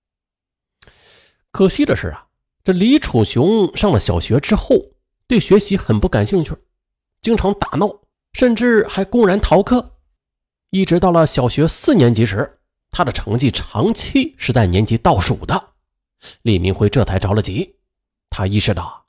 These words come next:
这男孩子必须要严加管教。此时，李明辉的公司已经在业界是小有名气，他呀，就减少应酬，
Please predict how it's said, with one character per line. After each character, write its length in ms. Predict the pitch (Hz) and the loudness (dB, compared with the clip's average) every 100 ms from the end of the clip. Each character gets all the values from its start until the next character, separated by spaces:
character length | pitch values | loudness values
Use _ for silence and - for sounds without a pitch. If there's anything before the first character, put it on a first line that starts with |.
| _ - | _ -4
这 120 | 107 | -2
男 220 | 85 98 | 0 -2
孩 260 | - - 101 | -4 -6 -4
子 120 | - - - | -4 -6 -2
必 120 | 143 | -2
须 140 | - 143 | 2 2
要 140 | 120 | 2
严 220 | 95 120 | 2 0
加 140 | 147 143 | 0 -2
管 200 | 107 101 | -2 0
教。 300 | 180 - _ _ _ _ _ _ _ _ _ - _ _ | -2 -2 _ _ _ _ _ _ _ _ _ -20 _ _
此 180 | - 165 | 0 2
时， 420 | 190 254 - _ - | 4 2 -2 _ 0
李 140 | 143 | 2
明 160 | 190 247 | 2 0
辉 140 | 277 | 0
的 80 | 135 | 0
公 220 | 202 226 | 0 -2
司 360 | - 247 - _ | 0 -2 -4 _
已 80 | 95 | -4
经 180 | 107 104 | -2 0
在 220 | 107 101 | 0 0
业 240 | 110 120 | 0 0
界 140 | 95 107 | 2 0
是 120 | 117 | 0
小 240 | - 107 | 0 0
有 100 | 143 | 2
名 240 | 90 85 127 | 0 -2 -6
气， 240 | - - _ _ _ _ _ - | -6 -10 _ _ _ _ _ -10
他 120 | 92 | -8
呀， 160 | - _ _ | -8 _ _
就 240 | 101 92 | -2 -2
减 180 | - 107 | 0 -2
少 160 | 120 92 | -2 0
应 240 | 127 196 | 2 2
酬， 240 | 117 - | 2 -4